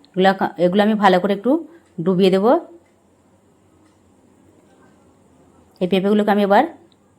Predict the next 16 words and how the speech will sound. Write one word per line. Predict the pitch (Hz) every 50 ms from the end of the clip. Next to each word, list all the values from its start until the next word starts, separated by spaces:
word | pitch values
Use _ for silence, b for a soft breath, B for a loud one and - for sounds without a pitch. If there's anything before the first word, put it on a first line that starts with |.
| _ _ -
রেখে | 185 185 180 - 220 214 214
দেব | 214 214 247 285 302 - - - _ _ _ _ _ _ _ _ _ _ _ _ _ _ _ _ _
পাঁচ | 196 202 196 196
থেকে | - 220 226 220 220
সাত | - 208 196 202 - - - 214 202
মিনিটের | 196 202 202 196 220 214 214
মতো। | 214 214 240 254 320 370 - - - - _ _ _ _ - _ _ _ _ _ _ _ - - - - - - - - - - _ - - - - - - _ - _ - _ _ _ _ _ _ _ _ _ _ _ _ _ _ -
দেখুন | 170 170 180 175 175 214 233 269 285 - - - _ _ _ _ _ _ _ _ _
পাঁচ | 190 196 190 196 -
সাত | 196 196 208
মিনিট | 202 208 208 - -
পর | 196 226 302 349 - - _ _ _ _ _ _ _ _ _ _ _ _ _ _ _ - _ _ _ _ _ _ _ -
আপনাদের | - 196 196 202 190 202 190 202
যদি | 202 196 202 202
একটু | 208 240 262 254
পেঁপে, | - 208 208 -